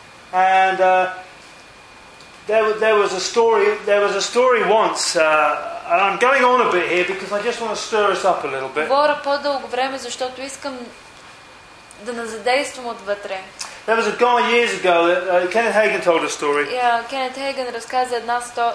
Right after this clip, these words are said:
Speaker 2: история, че е имал човек преди много години.
Speaker 1: About a, about a man who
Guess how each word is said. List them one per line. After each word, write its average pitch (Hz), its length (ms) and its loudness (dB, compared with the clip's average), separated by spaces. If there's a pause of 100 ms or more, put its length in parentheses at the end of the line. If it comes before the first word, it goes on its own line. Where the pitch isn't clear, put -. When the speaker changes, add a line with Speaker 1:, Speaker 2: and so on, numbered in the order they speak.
(220)
Speaker 2:
история, 233 480 -4
че 233 120 -12
е 226 40 -10
имал 240 280 -8
човек 233 340 -6 (340)
преди 214 240 -12
много 233 280 -8
години. 202 440 -14
Speaker 1:
About 233 240 2
a, 285 260 2
about 311 260 4
a - 80 -2
man 190 300 2
who 220 80 2